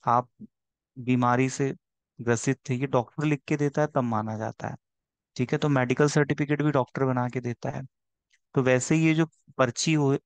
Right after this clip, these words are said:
पर्ची होती है, प्रिस्क्रिप्शन होता है, ये डॉक्टर लिखता है। और इस प्रिस्क्रिप्शन पे क्या-क्या होता है? इस पे पेशेंट का नाम होता है,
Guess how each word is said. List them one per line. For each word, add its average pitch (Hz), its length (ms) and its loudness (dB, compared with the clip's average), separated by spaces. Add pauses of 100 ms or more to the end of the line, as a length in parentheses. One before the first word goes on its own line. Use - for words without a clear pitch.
पर्ची 131 320 -4
होती 135 360 -2
है, 139 220 0
प्रिस्क्रिप्शन 139 580 -2
होता 135 280 2
है, 147 100 2
ये 202 180 0 (160)
डॉक्टर 135 440 0 (180)
लिखता 117 340 -6
है। 110 200 -4 (680)
और 135 140 4
इस - 180 -2 (580)
प्रिस्क्रिप्शन 151 540 0
पे 170 120 0
क्या-क्या 156 360 0
होता 151 360 4
है? 151 80 -4 (640)
इस 143 160 -4
पे 170 320 2 (1200)
पेशेंट 160 360 0
का 170 80 4
नाम 139 260 4
होता 139 320 2
है, 135 240 0